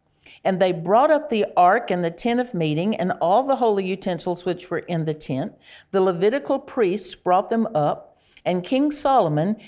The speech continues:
and all the congregation of Israel who were assembled with him before the ark were sacrificing so many sheep and oxen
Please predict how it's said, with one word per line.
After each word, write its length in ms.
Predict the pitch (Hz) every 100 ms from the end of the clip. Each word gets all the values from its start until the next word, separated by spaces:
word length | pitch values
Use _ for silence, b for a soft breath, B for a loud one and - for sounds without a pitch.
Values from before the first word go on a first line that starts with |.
| B
and 140 | 175 -
all 320 | 165 208 285 320
the 80 |
congregation 760 | 320 285 269 254 226 226 233 214
of 140 | 190
Israel 760 | 175 208 202 160 151 135 160 196 B B -
who 120 | 208
were 140 | 190
assembled 560 | 185 - 285 311 226 190
with 200 | 165 165
him 220 | 170 170
before 380 | 170 165 208 226
the 160 | 233 233
ark 320 | 180 180 180
were 80 | 175
sacrificing 920 | 185 233 240 208 - 180 180 170 165 B B
so 380 | - - 302 320
many 200 | 247 170
sheep 360 | 180 - 247 220
and 140 | 208 -
oxen 540 | 180 180 - 160 156